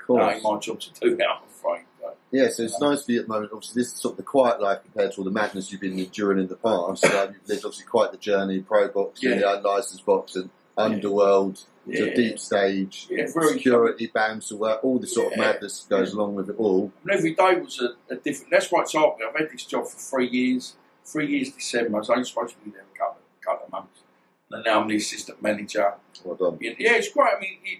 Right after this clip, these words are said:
Speaker 2: but it's like, it's so different. It's like, <clears throat> where before, <clears throat> one day I could be here, one day I could be there. One day,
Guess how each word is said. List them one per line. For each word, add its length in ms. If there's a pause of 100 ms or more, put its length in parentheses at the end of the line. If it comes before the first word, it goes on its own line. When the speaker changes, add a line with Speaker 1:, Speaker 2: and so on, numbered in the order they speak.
Speaker 2:
but 240
it's 160
like, 160
it's 100
so 240
different. 380
It's 160
like, 240
<clears throat> 320
where 180
before, 560 (160)
<clears throat> 180
one 100 (500)
day 60
I 60
could 200
be 80
here, 160
one 260
day 80
I 60
could 160
be 100
there. 160
One 160
day, 160